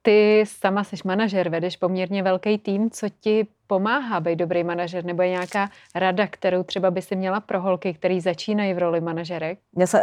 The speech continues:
Speaker 2: na to nepýtaš prvá, takže mám rozmyslenú odpoveď. Je ich samozrejme viac,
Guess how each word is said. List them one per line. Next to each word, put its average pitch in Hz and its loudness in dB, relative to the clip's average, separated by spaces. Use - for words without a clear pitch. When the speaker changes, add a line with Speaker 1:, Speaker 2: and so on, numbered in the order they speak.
Speaker 2:
na 175 4
to 190 0
nepýtaš 196 2
prvá, 175 2
takže 175 0
mám 180 4
rozmyslenú 180 2
odpoveď. 165 0
Je 208 8
ich 226 2
samozrejme 208 6
viac, 170 4